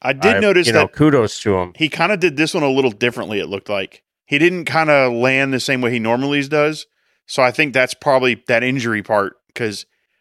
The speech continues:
Speaker 1: I noticed when he landed, it wasn't, like, straight legged. He kinda, like, landed almost on his knees. I was like, "All right, well, I totally forgive him 'cause shit, man."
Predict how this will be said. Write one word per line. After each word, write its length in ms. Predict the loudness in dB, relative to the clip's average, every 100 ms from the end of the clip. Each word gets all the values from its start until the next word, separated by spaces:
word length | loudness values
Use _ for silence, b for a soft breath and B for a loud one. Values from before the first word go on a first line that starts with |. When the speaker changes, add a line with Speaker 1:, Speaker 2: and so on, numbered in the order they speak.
| -6
Speaker 1:
I 100 | 0
noticed 260 | 2 2
when 120 | 2
he 60 | 2
landed, 260 | 2 2 2
it 80 |
wasn't, 420 | 2 2 0 -6 -4
like, 180 | -4 -4
straight 320 | -2 -2 0
legged. 240 | 0 0
He 40 | -4
kinda, 240 | -2 0 0
like, 180 | 0
landed 380 | 0 0 2 2
almost 320 | 0 0 0
on 100 | -2
his 140 | -2 -2
knees. 420 | 0 0 0 -2
I 60 | -6
was 80 |
like, 120 | -8 -8
"All 80 |
right, 240 | -8 -10 -12
well, 320 | -12 -12 -20 _ _ _
I 80 | -6
totally 300 | 2 4 4
forgive 280 | 2 0 2
him 120 | 0
'cause 420 | 2 0 0 -12 _ _ _ -14
shit, 460 | -6 -2 -2 -2
man." 360 | -2 -2 -4